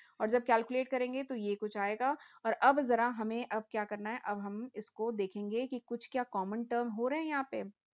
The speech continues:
तो आप देखिए, हाँ, कॉमन टर्म हो रहे हैं, माइनस क्यू प्लस क्यू कट गया, प्लस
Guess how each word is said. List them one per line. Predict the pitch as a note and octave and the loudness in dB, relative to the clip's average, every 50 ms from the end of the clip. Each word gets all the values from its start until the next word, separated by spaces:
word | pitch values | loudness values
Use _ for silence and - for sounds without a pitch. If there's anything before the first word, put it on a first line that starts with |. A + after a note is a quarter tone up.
| _ _ _ _ _ _ _ _ _ - | _ _ _ _ _ _ _ _ _ 0
तो | A#3 | 2
आप | A3 A3 G#3+ | 2 4 4
देखिए, | G#3 A3 A3 C4 C#4 | 2 2 2 0 -2
हाँ, | C4+ - A3 A3 A3+ | 0 2 2 2 2
कॉमन | A3+ A#3+ G#3+ G#3 G#3 G#3+ | 2 2 0 0 0 -2
टर्म | G#3 A3 G#3+ G#3 | 0 0 0 0
हो | G#3 G3 F#3+ | 0 -2 -4
रहे | F#3 F3+ | -4 -6
हैं, | F3+ F#3 - - - - - - _ - | -6 -8 -12 -16 -20 -20 -20 -16 _ 2
माइनस | G#3+ G#3+ G#3+ A3+ A#3+ C4 C4+ C4+ - | 4 4 4 4 4 2 0 -2 -2
क्यू | - - C#4 C#4+ D4+ D#4 D4+ _ | -4 -2 -2 0 -2 -4 -4 _
प्लस | - G#3+ G3+ G3+ G3 - | 0 0 0 0 -2 -6
क्यू | - - F#3+ F3 F#3 F#3+ _ _ | -12 -10 -10 -10 -10 -12 _ _
कट | - G3 G3 F#3+ | -6 -4 -4 -4
गया, | F#3+ G3+ G#3+ A3+ B3+ C#4+ - _ _ _ - - _ _ _ _ _ - | -2 -2 -2 -2 -2 -4 -10 _ _ _ -20 -20 _ _ _ _ _ 2
प्लस | A#3+ A#3 A#3 B3+ C4+ C4+ | 6 8 8 8 6 4